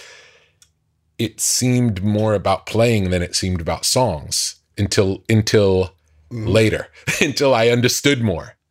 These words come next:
Speaker 2: Yeah, like I say, some of the guys in the band and some of the louder ones in the band were about the playing and, and
Speaker 1: Yeah.
Speaker 2: not about the song.
Speaker 1: Yes.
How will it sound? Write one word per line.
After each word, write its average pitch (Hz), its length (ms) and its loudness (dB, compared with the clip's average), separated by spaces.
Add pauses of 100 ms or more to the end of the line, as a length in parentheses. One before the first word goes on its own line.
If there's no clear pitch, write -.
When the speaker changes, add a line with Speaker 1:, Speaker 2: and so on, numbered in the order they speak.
(500)
Speaker 2:
Yeah, 175 500 0
like 170 240 2
I 185 140 2
say, 202 340 2
some 170 240 0
of 180 60 0
the 170 80 0
guys 151 260 0
in 139 80 2
the 110 100 0
band 127 380 0
and 107 420 -2
some 135 220 0
of 131 80 -2
the 127 60 2
louder 127 400 2
ones 87 240 0
in 90 100 -2
the 90 80 -2
band 101 320 -2
were 92 180 0
about 98 360 -2
the 113 80 -10
playing 104 420 -2
and, 87 140 -4
and 92 100 -2
Speaker 1:
Yeah. 107 60 4
Speaker 2:
not 95 160 2
about 95 260 0
the 92 100 -10
song. 113 440 -2
Speaker 1:
Yes. 85 440 -8